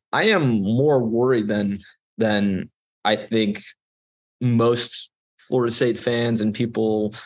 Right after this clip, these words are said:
are just, you know, in terms of looking at this game solely because we have no idea what this Miami football team is gonna be at that point in the season. Um,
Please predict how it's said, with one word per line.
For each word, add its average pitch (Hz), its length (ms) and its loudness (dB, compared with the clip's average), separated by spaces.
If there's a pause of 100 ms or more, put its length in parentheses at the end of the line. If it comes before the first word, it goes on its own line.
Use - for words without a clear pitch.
(180)
are 107 180 0
just, 107 400 -2
you 117 80 -2
know, - 240 -4
in 117 100 -2
terms 113 240 0
of 104 120 -4
looking 113 260 0
at 113 140 -2
this 120 180 -4
game 117 180 0
solely 143 460 2
because 110 480 0
we 113 280 -2
have 117 220 0
no 113 180 2
idea 104 260 0
what 101 100 -2
this 101 180 -6
Miami 101 300 -2
football 101 320 -2
team 87 180 -6
is 92 80 -6
gonna - 140 -6
be - 180 -4
at - 120 -4
that - 200 -4
point - 180 -8
in - 40 -8
the - 80 -6
season. - 400 -6 (320)
Um, 82 460 -4